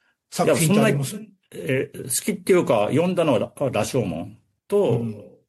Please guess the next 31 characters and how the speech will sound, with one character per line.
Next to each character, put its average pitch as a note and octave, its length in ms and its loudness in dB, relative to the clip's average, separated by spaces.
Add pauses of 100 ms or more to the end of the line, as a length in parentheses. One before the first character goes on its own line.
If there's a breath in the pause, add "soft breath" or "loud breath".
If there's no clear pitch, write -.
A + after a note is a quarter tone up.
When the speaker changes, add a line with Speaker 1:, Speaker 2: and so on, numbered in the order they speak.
(140)
Speaker 2:
あ、 A#2 80 -6
羅 A#2 120 0
生 A3+ 120 2
門 D#3 160 2
っ - 60 -2
て - 120 -8
い - 20 -8
う - 40 -10
か、 - 240 -10
あ、 G#2 160 -4
羅 F#2 100 -4
生 A2 140 -2
門 F2+ 120 -4
か。 - 160 -14
あ - 100 0
と A#2 80 0
は G2+ 60 4
藪 F2 220 2
の F#2+ 140 -2
中 G2 100 -2
と、 C#3 60 0
Speaker 1:
羅 C3+ 60 0
生 D3+ 120 -2
門。 A#2+ 1080 -4
は G2+ 40 -10
い。 - 60 -16
Speaker 2:
蜘 - 160 0
蛛 B2+ 160 6
の A2 200 2
糸 G2 280 -6
と、 G#2+ 500 0